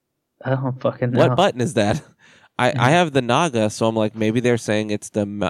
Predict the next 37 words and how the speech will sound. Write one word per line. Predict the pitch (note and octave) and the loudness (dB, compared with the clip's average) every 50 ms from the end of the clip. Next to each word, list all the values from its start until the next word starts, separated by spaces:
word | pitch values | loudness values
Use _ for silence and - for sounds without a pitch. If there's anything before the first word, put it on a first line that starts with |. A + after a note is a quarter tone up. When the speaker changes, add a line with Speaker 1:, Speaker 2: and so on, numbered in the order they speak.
| - - | -4 -6
Speaker 2:
the | - G#2 G#2 F#2 G#2+ G2 G2+ | -8 -8 -4 -2 0 -2 -2
fi-, | - - - - B2 A2+ - | -4 -8 -4 -2 -2 -2 -2
five | - - B2+ B2 C#3 C#3+ C3 - _ | -2 -2 -2 -2 -2 -2 -4 -4 _
button | A2+ G#2 C#2 - G#2+ G#2 G2 - | 0 0 0 -2 -6 -12 -12 -6
on | - G#2 G2+ G2+ G2+ | -2 -2 -2 -2 -2
my | G2+ G2 G2 G2 | -4 -2 -2 -2
little | G2+ G#2+ G2+ G2+ | -2 -2 -2 -2
mouse | G2+ G#2 G#2+ G#2 G#2 - - - | -4 -2 -2 -2 -2 -2 -4 -10
keyboard | - - E3 E3+ C3+ A2+ G#2 G2+ - - | -8 -6 -6 -2 0 0 0 0 -2 -4
thing | G#2 G2 F#2+ G2 | -6 -6 -6 -6
that's | F#2+ F#2 F#2+ - - - | -8 -10 -10 -10 -8 -6
on | - G#2 G2+ G2+ | -4 -4 -4 -4
the | G2+ | -6
side | - - F#2 F2+ F#2+ | -4 -2 -2 -2 -2
of | F#2 | -4
the | - | -4
mouse, | D3 F#3 F3+ G2 C2 - - | -2 -2 -2 -2 -4 -6 -4
right? | G#2 G2+ G#2+ C#3 E3 - _ _ _ _ _ _ _ _ _ | -2 0 0 -2 -2 -4 _ _ _ _ _ _ _ _ _
My | - G#2 | -2 0
little | A2 A2+ G#2+ A2+ | 2 2 2 2
number | A#2 B2+ D3+ D#3 C3 A#2+ G#2+ | 2 0 0 2 2 0 0
pad. | - G#2+ G2+ F#2+ - - A#2 - _ _ _ _ _ - | 0 -4 -4 -6 -8 -10 -14 -20 _ _ _ _ _ -6
Nope. | G2 F#2 A2 C#3+ - - - _ _ _ _ _ _ _ _ _ _ | -2 0 0 0 -2 -6 -16 _ _ _ _ _ _ _ _ _ _
I | A2+ A2+ | -2 0
thought, | - A#2 G#2+ - - E2 | 0 0 0 0 -2 -2
"Well, | A2+ A2+ | -2 -2
maybe | A2+ A#2 B2 C3 D3 D3+ | 0 2 0 2 2 0
I | C#3+ | 0
have | C3+ B2 - | 0 -2 -2
to | - A2+ A2 | -2 -2 -2
hit | A2 B2 A#2+ - - | 0 0 -2 -2 -2
the, | - A2+ G#2+ G#2 G2 G2 - - _ _ _ _ _ _ _ - _ _ _ - | -2 -2 0 0 -2 -4 -8 -14 _ _ _ _ _ _ _ -20 _ _ _ -12
the | F2+ F#2+ G#2 | -6 -4 -4
scroll | - - - - C3 C#3+ E3 E3+ D#3 | -4 -4 -2 2 4 4 4 4 4
wheel | C3 A2+ G#2+ G#2+ G2+ G2+ | 4 4 2 2 0 -2
five | - - A2 G#2 G2+ F#2+ F#2 - | -2 -2 -2 -2 -2 -2 -4 -6
times." | - G2+ F#2+ F2+ E2 D#2 D2+ F#2 - - | -8 -8 -6 -6 -8 -10 -12 -16 -18 -20